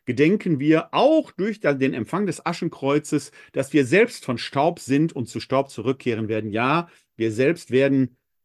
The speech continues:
sterben, in der Hoffnung, dass wir auferstehen, aber erstmal erinnern wir uns unserer eigenen Sterblichkeit. Und jetzt werden Sie sicherlich in Ihrem Leben auch schon mal erfahren haben,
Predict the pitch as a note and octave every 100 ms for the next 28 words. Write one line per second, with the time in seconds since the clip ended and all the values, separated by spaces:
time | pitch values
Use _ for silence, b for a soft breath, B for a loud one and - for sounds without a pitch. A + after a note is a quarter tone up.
0 | _ - B2+ D3 D#3+ E3 F3 F#3 _ _
1 | _ _ _ G3 A#3 D#3 G#3 F#3 C#3+ C3
2 | B2+ B2 D#3+ E3 - D#3 D3+ A#2+ A#2+ -
3 | A#2+ D3+ D3+ A#2 G#2+ C3+ B2 B2 - A#2
4 | B2+ - A#2+ A#2+ G#2+ A2 - F#2 G2+ G#2
5 | - F2 D2 D2+ - - - - _ _
6 | _ b b _ _ D#3 C3+ F3+ A#3 E3+
7 | F#3 C4 A3+ A#3+ G#3 F#3 F#3+ F#3 E3 D#3+
8 | F3 - A#3 - D3 C3+ A#2 - D3 F#3+
9 | G3 D#3+ E3 D#3 D#3+ -